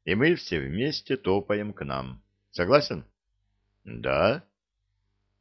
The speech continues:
Кому отдать ключ, знаешь? Знаю. Отдаешь, и все в норме. Договорились?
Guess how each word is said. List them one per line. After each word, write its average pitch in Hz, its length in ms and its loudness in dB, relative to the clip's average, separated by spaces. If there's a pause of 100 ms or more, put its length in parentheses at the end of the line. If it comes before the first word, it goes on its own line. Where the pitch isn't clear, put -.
(120)
Кому 104 380 4
отдать 98 600 0
ключ, 95 380 -6
знаешь? 82 640 -6 (420)
Знаю. 90 680 0 (920)
Отдаешь, 151 680 4
и - 80 -2
все 175 200 0
в 160 60 0
норме. 127 400 0 (640)
Договорились? 82 1080 0